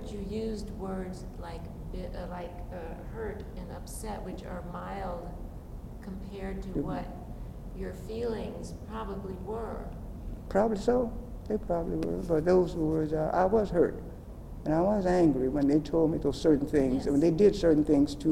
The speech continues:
Speaker 2: me that they wouldn't have done if I had been white. And, uh, and to show you something about after
Speaker 1: I think what I wanna know is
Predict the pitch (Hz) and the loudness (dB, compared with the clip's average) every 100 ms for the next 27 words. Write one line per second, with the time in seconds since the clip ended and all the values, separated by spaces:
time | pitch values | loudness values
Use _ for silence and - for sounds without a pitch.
0 | 139 127 - - - - - - - - | 4 2 -2 -4 -8 -12 -12 -12 -12 -6
1 | - 143 156 160 151 135 147 135 127 131 | 2 4 6 6 6 6 4 4 2 0
2 | - - 151 139 147 123 139 139 69 - | -4 -6 -2 2 4 4 0 0 0 -4
3 | - - - - - - - - - - | -8 -10 -12 -12 -12 -12 -10 -10 -10 -10
4 | - - - - - - - - - - | -12 -12 -12 -12 -12 -12 -10 -10 -10 -10
5 | - - - - - - 147 147 143 139 | -10 -10 -12 -12 -4 4 6 8 8 10
6 | 135 117 - - - - - - 147 160 | 10 6 2 -8 -8 -10 -10 -2 -2 0
7 | 156 - 220 214 190 - 180 170 165 143 | 0 6 6 6 2 0 0 0 0 0
8 | 147 147 143 - - 165 165 - 147 139 | 2 4 2 -2 -2 0 0 -2 2 2
9 | 131 131 - - - - - - - 226 | 2 -2 -2 -2 -4 -10 -10 -10 -10 -6
10 | 240 269 226 208 196 180 175 175 180 170 | -6 -6 -8 -8 -8 -8 -8 -8 -10 -10
11 | 170 | -10